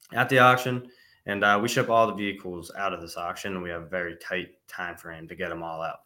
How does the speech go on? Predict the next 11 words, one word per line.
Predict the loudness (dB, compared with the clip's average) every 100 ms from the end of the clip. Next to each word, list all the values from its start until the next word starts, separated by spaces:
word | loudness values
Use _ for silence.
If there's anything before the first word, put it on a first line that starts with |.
| -18
'cause | -12
they | -10
only | -10 -10
have | -10 -10 _ _ _ _ _ _ _ -6
the | -4
auction | -4 -6 -12 -14
for | -12 -8 -8
a | -8
couple | -8 -10 -6
days. | -4 -4 -8 _ _ _ _ _ _
So, | 0 4 6 4